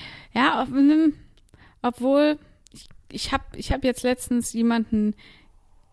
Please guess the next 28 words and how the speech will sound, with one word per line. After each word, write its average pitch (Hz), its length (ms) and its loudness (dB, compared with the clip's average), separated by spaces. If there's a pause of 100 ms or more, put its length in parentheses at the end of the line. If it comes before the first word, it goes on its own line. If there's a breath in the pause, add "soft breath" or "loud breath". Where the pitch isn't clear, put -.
(440)
äh, - 60 -16 (200)
kennengelernt, 277 800 2 (1300)
ganz, 277 400 2
ganz 262 240 0
grob 269 180 0
umrissen, 247 500 0 (340 loud breath)
der, 233 520 2
ähm, 220 640 -2
der 233 160 0
auch 254 140 -2
immer 240 300 0
wilde 269 260 2
Sachen 302 440 -2 (120)
auf - 160 -6
Partys 269 420 -2
gemacht 202 300 -6
hat, 254 160 -6
aber 220 180 -4
danach 208 340 -8 (220 soft breath)
nie 262 320 6 (120)
auch 226 200 0
nur 226 140 0
den 214 240 2
Hauch 339 200 6
eines 247 200 -8
schlechten 247 380 -4
Gewissens 196 440 -8
hatte. 180 360 -8